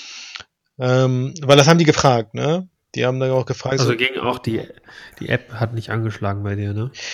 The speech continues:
Speaker 1: Äh, ja, zu meiner Schande muss ich sagen, bis gestern Abend hatte ich die App noch gar nicht.
Speaker 2: Oh, okay.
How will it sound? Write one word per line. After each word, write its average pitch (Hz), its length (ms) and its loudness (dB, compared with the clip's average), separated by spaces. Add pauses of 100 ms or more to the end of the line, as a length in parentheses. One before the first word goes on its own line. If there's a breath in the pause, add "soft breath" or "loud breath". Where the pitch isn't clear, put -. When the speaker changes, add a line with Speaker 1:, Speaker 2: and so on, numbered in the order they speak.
(360 loud breath)
Speaker 1:
Äh, 135 520 8
ja, 135 300 6 (180)
zu 135 120 0
meiner 127 160 4
Schande 147 280 4
muss 147 140 2
ich 135 80 0
sagen, 143 480 4
bis - 420 -2 (280)
gestern 147 320 4
Abend 135 240 2
hatte 135 100 2
ich - 80 0
die 120 120 -4
App 107 140 -6
noch 107 180 -10
gar 101 160 -6
nicht. 147 300 -2 (920 loud breath)
Speaker 2:
Oh, - 320 0
okay. 120 180 -6